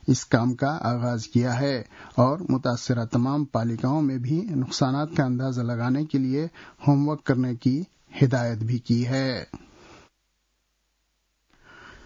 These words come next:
वज़ीर आज़म के पी शर्मा ओली ने कहा है कि दुनिया भर के दिगर ममालिक में मुकीम नेपालियों में रही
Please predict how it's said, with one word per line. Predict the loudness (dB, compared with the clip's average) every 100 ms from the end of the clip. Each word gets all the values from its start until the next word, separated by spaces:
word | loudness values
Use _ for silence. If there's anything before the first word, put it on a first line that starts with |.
| -20 -20 -20 -20 -20 2
वज़ीर | 6 8 6
आज़म | 2 0 0 -2
के | 0
पी | 0 0
शर्मा | 0 0 0
ओली | 0 0 0
ने | 0 -2
कहा | -2 0 0
है | -2 -2
कि | 0 0
दुनिया | 2 0 0 -2
भर | -2 0
के | 2 2
दिगर | 0 0 0
ममालिक | 0 0 0 -2 2 2
में | 2
मुकीम | 0 0 2 2
नेपालियों | 0 -2 0 0 0 0
में | 0
रही | -2 0 -2